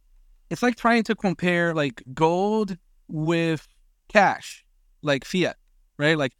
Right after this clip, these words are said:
it's irrelevant. They, they're not comparable conversations. It has nothing to do with each other. The crypto shit they're trying to, you know, like, they, they definitely, uh, uh, uh, affinity scam Bitcoin by mentioning that they're a coin, that they're all, do all these things, right?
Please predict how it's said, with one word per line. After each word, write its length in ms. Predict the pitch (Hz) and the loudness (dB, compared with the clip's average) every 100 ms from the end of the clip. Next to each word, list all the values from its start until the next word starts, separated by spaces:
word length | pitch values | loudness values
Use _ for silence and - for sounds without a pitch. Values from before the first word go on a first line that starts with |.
| - | -6
it's 180 | 170 | -2
irrelevant. 480 | 208 196 202 131 107 - - | 2 6 6 2 -4 -16 -2
They, 120 | 165 | 0
they're 220 | 180 202 | 2 2
not 260 | 180 190 202 | 4 4 4
comparable 500 | 185 175 175 180 170 | -2 0 2 2 -2
conversations. 1040 | - 156 151 - 160 143 160 151 147 - _ _ _ | -4 -4 -4 -2 -4 -2 -2 -2 -2 -8 _ _ _
It 40 | 139 | -4
has 180 | 156 147 | -4 2
nothing 280 | 170 190 175 | 0 0 -4
to 80 | |
do 80 | 151 | -2
with 140 | 165 156 | 0 0
each 160 | 143 | 0
other. 500 | 151 143 143 143 135 - _ _ - | 2 2 2 -2 -4 -8 _ _ -8
The 100 | 151 | -4
crypto 320 | - 190 202 | -2 -2 -2
shit 260 | 160 190 175 | 0 -2 0
they're 120 | 165 | -2
trying 280 | - 165 165 | 2 2 2
to, 320 | 175 160 147 - | 0 -2 -2 -2
you 120 | 170 | 0
know, 160 | 156 | 2
like, 180 | 160 143 | 0 0
they, 200 | 175 196 160 - _ - | -2 -4 -6 -16 _ -2
they 160 | 175 | 0
definitely, 840 | 151 170 202 - 285 247 202 170 - - | 2 2 2 2 0 2 2 0 -2 2
uh, 40 | |
uh, 600 | 143 139 143 139 135 127 113 _ _ _ _ | 4 4 4 4 4 0 -4 _ _ _ _
uh, 280 | - 131 127 135 | -4 0 0 0
affinity 480 | 143 - 208 180 | -2 0 0 0
scam 460 | 143 - 170 185 254 | -2 -4 2 4 6
Bitcoin 520 | 160 135 - 127 127 | 4 -2 -2 -2 0
by 160 | 127 131 | 0 0
mentioning 500 | 135 147 151 143 143 | 0 -2 -2 -2 -2
that 80 | 131 | -2
they're 160 | 131 | -4
a 40 | 127 | -4
coin, 640 | - 143 139 139 139 139 | -4 -2 0 0 0 0
that 160 | 123 117 | -2 -2
they're 280 | 127 123 120 | -2 0 -2
all, 120 | 123 | -4
do 160 | 120 135 | -2 -2
all 140 | 123 | -2
these 160 | 117 - | -4 -6
things, 400 | 131 131 143 123 | -4 -2 -2 0
right? 220 | 131 | -2